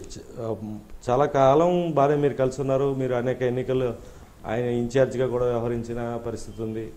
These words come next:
ఆ, పార్టీ తరఫున ఎన్నికల ఇన్ఛార్జిగా. అలాంటి సూర్యప్రకాశ్రావుకి మీకు వచ్చిన గ్యాప్ వల్ల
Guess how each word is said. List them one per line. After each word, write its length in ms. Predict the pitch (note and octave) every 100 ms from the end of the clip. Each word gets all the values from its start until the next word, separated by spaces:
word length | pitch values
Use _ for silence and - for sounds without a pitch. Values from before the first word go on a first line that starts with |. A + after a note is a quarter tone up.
| G#2+
ఆ, 220 | G2+ G2+ -
పార్టీ 260 | G#2 G#2+ A#2
తరఫున 420 | A2+ G#2+ G#2+ G#2 - - - -
ఎన్నికల 300 | A2 C3 B2+
ఇన్ఛార్జిగా. 460 | A#2 A2 G2+ F#2+ F#2+ - - - -
అలాంటి 420 | A#2+ E3 E3+ E3 D#3+
సూర్యప్రకాశ్రావుకి 1040 | C#3+ D3 D3+ D#3 D3 C#3 C#3 C3+ C#3 C#3+
మీకు 340 | B2 B2+ C3+
వచ్చిన 280 | C3+ B2+ B2
గ్యాప్ 340 | A2 A2+ A2+ A2+
వల్ల 360 | G#2+ G#2 A#2